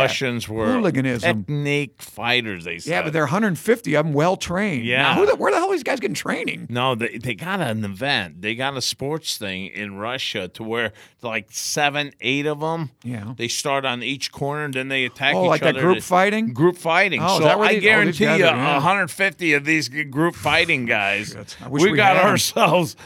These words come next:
Speaker 1: a fucking fight.
Speaker 2: Yeah, we could fight the
Speaker 1: And,
Speaker 2: Muslims.
Speaker 1: and the, fuck the Muslims. Oh, the fucking
Speaker 2: Send 'em to
Speaker 1: who the
Speaker 2: Iraq.
Speaker 1: hell are
Speaker 2: Send 'em to
Speaker 1: Muslims?
Speaker 2: Syria.
Speaker 1: I'm talking about just like good old day. You got English boys, you got
Speaker 2: Well,
Speaker 1: Russian
Speaker 2: English
Speaker 1: boys.
Speaker 2: are, yeah, they're
Speaker 1: Boom, there you go. You get it going.
Speaker 2: Well, the English are known for hooliganism. That's, that's
Speaker 1: Yeah,
Speaker 2: their,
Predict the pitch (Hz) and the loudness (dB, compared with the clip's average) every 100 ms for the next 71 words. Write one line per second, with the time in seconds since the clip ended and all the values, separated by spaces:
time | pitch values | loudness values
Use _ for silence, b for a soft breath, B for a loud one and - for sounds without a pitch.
0 | B B 151 143 - 160 - 143 135 147 | B B 0 2 4 4 4 -4 -2 2
1 | 139 98 107 127 151 123 - - 135 - | 2 2 -4 -4 -4 -4 -6 -4 -4 0
2 | 202 220 220 202 196 185 - 170 175 170 | 4 6 6 6 4 0 -2 0 0 0
3 | 160 - - - 151 - - 78 85 95 | -4 -8 -18 -12 -12 -12 -14 -10 -10 -8
4 | 113 135 156 156 135 131 - 127 165 190 | -6 -4 -6 -8 -10 -12 -8 -6 -4 -2
5 | 147 131 120 160 151 135 135 123 101 92 | 0 0 2 2 2 2 0 -2 -4 -4
6 | 180 - - 143 165 139 175 170 160 147 | -4 -4 -4 -2 0 -2 -2 0 0 0
7 | 151 131 120 123 117 104 131 - 123 110 | -2 -2 0 0 0 -2 -4 0 0 0
8 | 101 127 131 127 123 123 - B - 127 | 2 4 4 4 4 2 0 B -2 -2
9 | - 131 147 147 135 131 135 143 131 117 | 2 2 2 0 -2 0 2 4 2 0
10 | 120 107 127 143 117 190 143 147 147 127 | -2 2 2 2 2 0 2 4 4 2
11 | 101 B 139 120 120 160 185 160 113 139 | -2 B -4 -4 0 6 8 8 4 4
12 | 156 147 156 131 123 143 139 131 147 135 | 4 4 6 4 4 2 2 4 4 2
13 | 101 92 131 139 220 156 - 123 135 175 | 0 -6 -6 -2 -2 -2 -4 -4 2 2
14 | 175 123 123 107 151 156 131 110 98 98 | 2 -2 -6 -4 2 2 0 -4 -8 -10
15 | 101 98 117 - - - 165 208 | -10 -8 -8 -10 -12 -8 -6 0